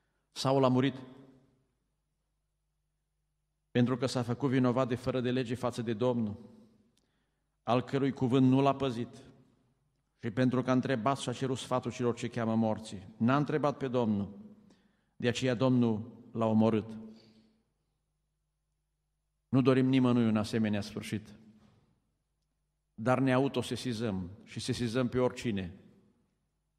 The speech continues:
să vegheze. Generalizând situația,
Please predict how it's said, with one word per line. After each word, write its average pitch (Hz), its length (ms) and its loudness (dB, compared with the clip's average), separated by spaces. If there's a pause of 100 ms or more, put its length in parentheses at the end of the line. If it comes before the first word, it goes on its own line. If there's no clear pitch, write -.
(560)
să - 140 -4
vegheze. 113 560 0 (2500)
Generalizând 131 540 2
situația, 135 640 -2